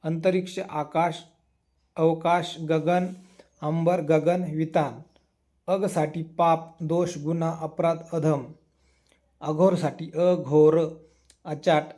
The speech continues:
भयंकर, अमंगल, भीतीदायक, राक्षसी, वाईट, असुरी, दारुण. अजस्र, विस्तृत, प्रचंड, स्थूल, मोठा. अथवासाठी अगर, वा, किंवा. अनुकंपा,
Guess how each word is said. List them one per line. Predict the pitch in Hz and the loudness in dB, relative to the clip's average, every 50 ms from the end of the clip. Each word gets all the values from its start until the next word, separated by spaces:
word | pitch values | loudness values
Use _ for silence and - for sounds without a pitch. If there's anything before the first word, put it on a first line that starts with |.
| _ _ - | _ _ -8
भयंकर, | 143 143 143 147 160 160 156 160 165 160 170 | -6 -4 -2 -2 -2 -4 -4 -2 -2 -4 -4
अमंगल, | 160 160 156 160 165 170 165 160 160 156 156 160 156 | -4 -6 -4 -4 -2 -2 0 0 0 0 0 0 -2
भीतीदायक, | 139 139 139 143 - 160 160 156 156 151 156 160 156 151 - - - 147 | -2 -6 -10 -12 -6 -4 0 2 2 4 4 2 2 0 -4 -8 -10 -8
राक्षसी, | 147 156 - - 170 156 - - 160 139 135 - - _ _ _ _ _ _ _ _ _ - | -8 -8 -6 -6 -6 -6 -4 -6 -8 -10 -10 -12 -16 _ _ _ _ _ _ _ _ _ -8
वाईट, | 160 147 139 147 156 165 165 160 160 - - _ - | -4 0 2 2 2 2 0 -2 -8 -14 -20 _ -12
असुरी, | 151 156 156 - 160 151 165 170 160 | -10 -10 -8 -8 -8 -6 -6 -8 -8
दारुण. | 143 147 147 143 147 151 147 135 127 120 - _ _ _ _ _ _ _ _ _ _ | -4 -2 -2 0 0 -2 -4 -6 -8 -14 -18 _ _ _ _ _ _ _ _ _ _
अजस्र, | 165 160 190 196 190 190 - 151 131 113 - - _ _ _ _ _ _ _ _ _ _ _ _ - | -6 -4 -4 -4 -4 -6 -6 -8 -8 -10 -12 -16 _ _ _ _ _ _ _ _ _ _ _ _ -12
विस्तृत, | 143 156 170 175 185 - 180 - - - - 170 165 170 165 165 - - - | -8 -8 -6 -6 -6 -8 -12 -14 -18 -12 -6 -4 -4 -4 -6 -8 -14 -14 -8
प्रचंड, | 165 165 160 - 185 180 175 165 160 | -8 -6 -4 -2 -2 -2 -2 -2 -2
स्थूल, | 156 160 - - - _ _ _ 185 185 180 175 180 - 156 | -4 -6 -8 -14 -20 _ _ _ 0 2 2 2 0 -2 -4
मोठा. | 156 165 165 160 156 143 139 135 - - - - | -2 -2 -2 0 -2 -4 -4 -6 -8 -12 -14 -10
अथवासाठी | 165 165 165 170 160 180 180 180 160 156 156 180 180 - | -10 -6 -4 0 0 0 2 2 0 -2 -2 -4 -10 -10
अगर, | - 151 147 156 175 175 180 | -8 -6 -4 -2 -2 0 0
वा, | 165 165 160 165 175 165 180 - | 2 4 4 2 2 0 -4 -6
किंवा. | 185 175 175 170 156 139 - - - _ _ _ - _ _ _ _ _ - _ _ _ _ _ _ _ _ - 160 | -4 -4 -2 -2 -2 -4 -4 -8 -14 _ _ _ -20 _ _ _ _ _ -20 _ _ _ _ _ _ _ _ -4 -2
अनुकंपा, | 170 185 190 185 - 190 185 180 170 185 190 180 185 | 0 0 0 2 2 2 2 2 2 4 4 4 4